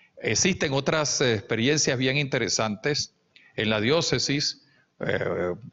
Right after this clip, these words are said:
tú lo mencionabas hace un momento, el Oasis de la Misericordia de Nuestra Señora del Carmen. También, eh,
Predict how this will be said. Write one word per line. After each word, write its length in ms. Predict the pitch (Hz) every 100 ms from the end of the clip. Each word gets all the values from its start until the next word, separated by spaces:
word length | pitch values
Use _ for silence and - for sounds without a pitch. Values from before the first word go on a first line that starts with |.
| - 127
tú 100 | 120
lo 80 | 113
mencionabas 500 | 127 120 107 110 120
hace 200 | 117 -
un 80 | 107
momento, 400 | 104 135 135 113
el 80 | 101
Oasis 400 | 98 107 - 104
de 100 | 104
la 140 | 98
Misericordia 720 | 98 95 98 110 123 131 120 98
de 60 |
Nuestra 240 | 98 98 92
Señora 280 | 95 101
del 160 | 110 92
Carmen. 400 | - 135 117 101 - _ - _ -
También, 680 | 107 101 131 135 101 - - - _
eh, 760 | 113 113 110 107 104 101 104